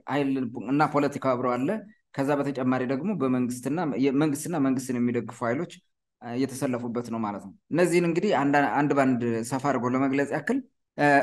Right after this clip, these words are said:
በመጀመሪያው ስጀምር፣ እ፣ መንግስትና ከመንግስት ጎን የተሰለፉ ኃይሎች የምንላቸው የሚያጠቃልሉት አንደኛ መንግስት ራሱ የመንግስት እንዳለ ማሽነሪው ምናምኑ ኤቭሪቲንግ እዛ የመንግስት የምንለው ማለት ነው። እ፣ ድርጅቶቹ፣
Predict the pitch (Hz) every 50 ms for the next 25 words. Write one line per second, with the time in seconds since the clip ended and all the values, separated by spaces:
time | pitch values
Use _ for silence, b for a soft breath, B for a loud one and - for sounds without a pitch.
0 | 120 - 139 156 165 175 156 180 175 175 180 190 180 170 170 165 190 202 226 285
1 | 285 262 247 - _ _ _ - 156 151 147 - 151 156 180 196 185 185 190 -
2 | - 202 202 226 254 269 - 185 180 180 175 165 170 - 160 147 165 156 147 147
3 | 139 135 127 151 147 135 135 127 - 120 113 120 127 139 156 151 - - - 131
4 | 123 117 131 135 135 135 135 135 143 143 170 185 185 - 208 - - _ _ _
5 | _ _ _ - 139 147 143 151 156 170 175 170 170 156 - 139 127 113 123 165
6 | 220 - - 123 147 156 175 214 277 294 196 - - - _ _ _ _ _ _
7 | _ _ _ 147 151 175 185 185 180 185 180 185 - - 156 143 160 - - -
8 | 151 151 156 160 156 151 - - - _ _ - 156 156 151 165 156 139 127 113
9 | 113 123 127 123 - 139 143 156 160 165 160 165 160 156 143 127 123 131 139 156
10 | 160 151 160 160 160 - 196 214 190 185 180 160 - 156 139 127 123 127 123 123
11 | 135 143 151 147 143 131 135 - - 123 131 139 139 135 127 120 113 107 107 95
12 | 107 113 143 220 285 - _ _ _ _ _ _ 131 131 127 127 123 120 117 117
13 | 117 117 113 110 110 110 120 131 156 151 135 147 147 147 156 160 160 -